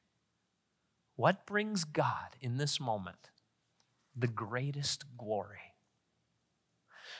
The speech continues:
You're working with someone of the opposite sex, and the conversation turns flirtatious. What in this moment brings God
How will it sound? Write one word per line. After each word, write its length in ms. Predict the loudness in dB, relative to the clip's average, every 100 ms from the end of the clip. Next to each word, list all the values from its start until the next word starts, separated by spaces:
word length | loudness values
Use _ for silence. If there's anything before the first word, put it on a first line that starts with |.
| 2
You're 140 | 6 8
working 520 | 10 10 10 6 6
with 160 | 4
someone 760 | 6 8 8 8 2 2 2 -2 2
of 160 | 4 8
the 120 | 6
opposite 560 | 8 2 2 0 0 2
sex, 760 | 2 2 -2 -2 0 0 0 -10 _ _ _ _ _ _ _ _ _ _ _ _ _ _ _ _ _ _ _ _ _ _ _ _ _
and 160 | 0 0
the 60 | 0
conversation 840 | 2 2 4 2 2 0 -4 -6
turns 360 | -4 -2 -2 -4
flirtatious. 1200 | -6 -4 -4 -4 -8 -6 -6 -4 -2 -2 -6 -14 _ _ _ _ _ _ _ _ _ _ _ _ _ _ _ -20 -20 _ _ _
What 320 | 0 10 10 10
in 220 | 2 2
this 240 | 4 4 2
moment 540 | 0 -2 -4 -12 -10
brings 340 | -8 -6 -8
God 560 | -8 -4 -4 -4 -6